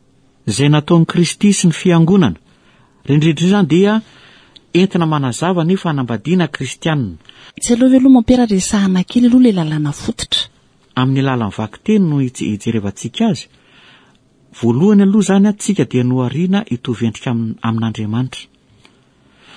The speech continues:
Speaker 1: Ka ny fanambadiana kristiana izany dia miroso sy mirona makany amin'izay fitovizana endrika amin'Andriamanitra izay. Faharoa,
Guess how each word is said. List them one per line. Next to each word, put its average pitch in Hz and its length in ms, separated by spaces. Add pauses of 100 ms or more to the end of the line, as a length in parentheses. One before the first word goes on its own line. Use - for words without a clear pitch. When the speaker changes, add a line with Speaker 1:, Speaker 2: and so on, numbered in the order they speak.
(240)
Speaker 1:
Ka 160 100
ny 143 60
fanambadiana 135 640
kristiana 180 460
izany 175 280
dia 120 160
miroso 196 840
sy - 220
mirona 180 680
makany 123 420
amin'izay 107 380 (1400)
fitovizana 120 720
endrika 180 440
amin'Andriamanitra 107 800
izay. 101 360 (1600)
Faharoa, 220 880